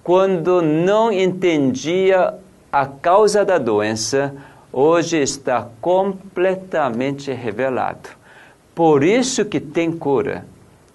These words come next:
Se você entender disto, você não vai ter medo de diabetes, medo de hipertensão arterial, medo de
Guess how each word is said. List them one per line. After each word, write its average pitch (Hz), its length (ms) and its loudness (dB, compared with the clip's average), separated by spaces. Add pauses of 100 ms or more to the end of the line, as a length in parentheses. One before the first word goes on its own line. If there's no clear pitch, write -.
(160)
Se - 300 0
você 190 580 2
entender 127 800 0
disto, 110 640 -6 (1700)
você 120 580 0
não 127 380 0
vai 131 240 0
ter 120 320 -2
medo 147 800 -2
de 131 600 -2 (680)
diabetes, 120 1000 -2 (340)
medo 147 640 0
de 131 140 -4
hipertensão 139 760 -2
arterial, 110 760 -4 (260)
medo 156 760 0
de 143 400 -4